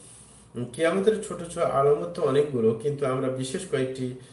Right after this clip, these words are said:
আহ, আলোচনা করছি। আর এই বিষয়ে বিস্তারিত জানতে হলে আমাদের, আহ, দুটি বই রয়েছে, একটা নিজেদের লেখা, আর একটা হচ্ছে, আহ, আর অনুবাদ।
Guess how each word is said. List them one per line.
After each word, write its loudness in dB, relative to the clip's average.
আহ, -2
আলোচনা 2
করছি। 2
আর 0
এই 0
বিষয়ে -6
বিস্তারিত 0
জানতে -2
হলে 2
আমাদের, 2
আহ, 2
দুটি 0
বই 8
রয়েছে, 2
একটা -2
নিজেদের 0
লেখা, 0
আর 0
একটা -4
হচ্ছে, -2
আহ, -12
আর 0
অনুবাদ। 2